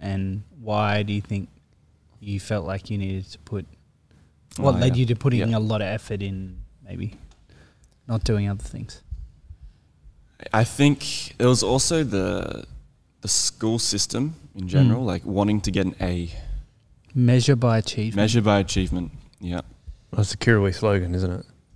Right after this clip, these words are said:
Speaker 3: Is that right? Yeah.
Speaker 1: Yeah.
Speaker 2: I'm not a fan of it. But that's
Speaker 1: No.
Speaker 2: kind of the, the mindset
Speaker 1: Yeah.
Speaker 2: they give you. And so you're, you're striving to be the best possible person you can be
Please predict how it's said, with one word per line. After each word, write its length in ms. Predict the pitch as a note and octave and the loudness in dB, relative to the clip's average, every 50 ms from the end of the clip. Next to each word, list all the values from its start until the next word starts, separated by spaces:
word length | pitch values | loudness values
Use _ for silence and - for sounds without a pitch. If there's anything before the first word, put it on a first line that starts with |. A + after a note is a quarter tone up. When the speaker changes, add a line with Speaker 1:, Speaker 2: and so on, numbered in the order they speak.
| _ - - _ - | _ -20 -20 _ -4
Speaker 3:
Is 60 | G#2+ | -2
that 80 | G#2 | 0
right? 180 | G2+ A#2+ F3 F3+ C#3 | 0 0 -2 -2 -4
Yeah. 120 | - - - | -4 -4 -4
Speaker 1:
Yeah. 120 | G#2 F2 - - - - _ _ _ _ - - - _ _ _ _ _ - - | -6 -12 -14 -16 -20 -20 _ _ _ _ -20 -20 -20 _ _ _ _ _ -12 -6
Speaker 2:
I'm 60 | G2 F#2 | -2 -2
not 100 | F#2 F#2 | 0 0
a 40 | |
fan 220 | - - F2 E2+ E2+ | 0 0 0 0 0
of 80 | E2 | -2
it. 100 | F2+ - - - - - _ _ - - - _ - - - _ _ _ - - - - - - - - | -4 -4 -6 -12 -20 -20 _ _ -20 -20 -20 _ -20 -20 -20 _ _ _ -20 -20 -20 -20 -20 -20 -10 0
But 200 | - A#2+ A#2 F2+ | 4 4 6 6
that's 200 | - C3 C#3+ C3+ | 6 6 6 6
Speaker 1:
No. 40 | C3 | 4
Speaker 2:
kind 160 | F3 E3 D#3 | 4 4 4
of 120 | C#3 A#2 G2+ | 4 4 4
the, 400 | G#2+ G#2 G2 F#2+ F#2 F2 E2+ E2 - - - _ _ _ _ _ _ | 4 4 4 4 2 2 -2 -4 -8 -16 -20 _ _ _ _ _ _
the 60 | - G2+ | 0 2
mindset 520 | G2 F#2+ F#2+ F#2+ G2+ G2 - - - - - - - _ - - - _ - | 2 4 4 2 2 0 -2 -4 -6 -10 -14 -20 -20 _ -20 -20 -20 _ -2
Speaker 1:
Yeah. 240 | C#3 B2+ A#2+ G#2+ F#2 | 2 4 6 6 4
Speaker 2:
they 80 | - | 2
give 200 | - G2 F#2+ F2 | 0 -2 -2 -2
you. 160 | F#2 F2 - - - - - _ _ _ _ - - _ _ _ | -4 -6 -8 -10 -16 -20 -20 _ _ _ _ -20 -20 _ _ _
And 120 | - F#2 - | -8 -4 0
so 100 | - G2+ | 2 4
you're, 320 | G2+ G#2 A2 A2+ G#2+ G2+ | 6 6 8 8 8 8
you're 140 | A2 A2+ A2 | 6 6 6
striving 640 | - - - - A#2 A2+ A2+ A#2 A#2 A2 G2+ G2 F#2 | 4 4 4 6 8 8 8 8 8 6 4 4 2
to 60 | F2 | 2
be 100 | F#2 G2 | 2 4
the 100 | F2+ G2 | 4 2
best 540 | E2+ D#2+ G#2+ G#2+ G#2+ G#2 - - - - - - - - - - - | 4 4 6 6 6 6 2 0 -2 -4 -10 -12 -18 -20 -20 -10 -8
possible 520 | G2 G2+ - - - G2+ F#2+ F2+ E2+ - - - - _ _ - - _ _ - - _ _ - | -6 -4 -4 -4 -4 -4 -4 -4 -4 -8 -12 -18 -20 _ _ -20 -20 _ _ -20 -20 _ _ -2
person 340 | G#2+ G2+ G#2 - - G2 F#2 | 2 2 2 2 2 0 0
you 80 | F2 | 0
can 180 | - - F2 F2 | 0 -2 -2 0
be 360 | E2+ G2 F#2+ F#2 F2+ F2 - | 2 2 0 0 -2 -6 -10